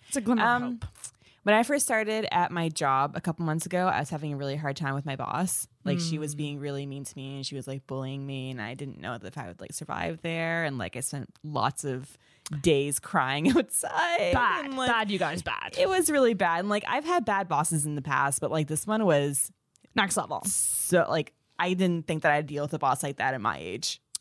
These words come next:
Speaker 1: Yeah.
Speaker 2: Especially, like, where the company itself has such a good reputation.
Speaker 1: Right.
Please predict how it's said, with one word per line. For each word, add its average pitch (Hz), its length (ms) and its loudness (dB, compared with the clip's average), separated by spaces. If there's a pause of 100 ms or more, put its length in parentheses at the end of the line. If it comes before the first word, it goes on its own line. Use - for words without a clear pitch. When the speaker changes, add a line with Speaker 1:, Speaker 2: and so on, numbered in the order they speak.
Speaker 1:
Yeah. 180 680 2
Speaker 2:
Especially, 180 500 2
like, 156 300 4
where 151 380 2
the 160 120 -2
company 160 340 0
itself 147 300 0
has 151 160 -2
such - 360 0
a 160 40 -6
good 143 480 -4 (340)
reputation. 165 720 0 (400)
Speaker 1:
Right. 208 280 2